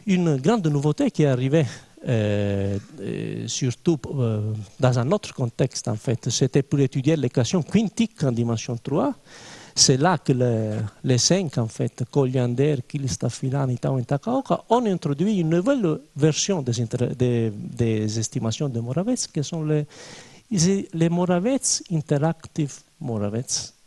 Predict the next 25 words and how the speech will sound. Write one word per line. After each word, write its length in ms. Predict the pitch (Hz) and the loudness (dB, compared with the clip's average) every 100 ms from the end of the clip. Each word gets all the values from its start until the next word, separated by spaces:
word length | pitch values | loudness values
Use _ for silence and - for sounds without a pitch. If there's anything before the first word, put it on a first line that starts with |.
| - | -6
non, 160 | 131 - | -4 -4
les 300 | 170 131 - - - | -2 -4 -4 -10 -6
Interactive 800 | 147 127 156 165 190 - 160 127 | -6 -4 -2 -2 -2 -6 -6 -4
Moravec 520 | 127 127 123 117 - | -4 -4 -4 -6 -8
Estimates, 540 | 127 - - 131 123 123 | -10 -12 -10 -10 -8 -8
en 80 | |
fait, 220 | 131 254 - _ - - - - - - - - | -8 -10 -10 _ -20 -20 -18 -18 -20 -20 -20 -4
qui, 440 | 185 180 180 165 - | 0 2 2 0 0
qui 120 | 247 | 0
disent 260 | 254 202 | 2 0
plus 280 | 208 285 233 | 0 0 2
ou 40 | 196 | 2
moins 220 | 208 202 | 2 2
la 80 | 135 | 2
chose 180 | 151 | -2
suivante. 320 | - 123 - - - | -6 -8 -10 -16 -6
Alors, 360 | - 233 127 110 - _ _ | 2 2 2 -2 -6 _ _
nous 260 | 214 208 208 | -4 0 4
avons 220 | 214 226 | 4 2
vu 160 | 226 277 | 0 0
que 140 | 170 | 0
jusqu'à 320 | 156 254 - | 0 0 2
ce 120 | 151 156 | 2 2
moment-là, 460 | 143 147 160 262 277 _ - - - - - - | 2 2 2 0 -2 _ -20 -20 -20 -20 -20 -4
ce 220 | - | 2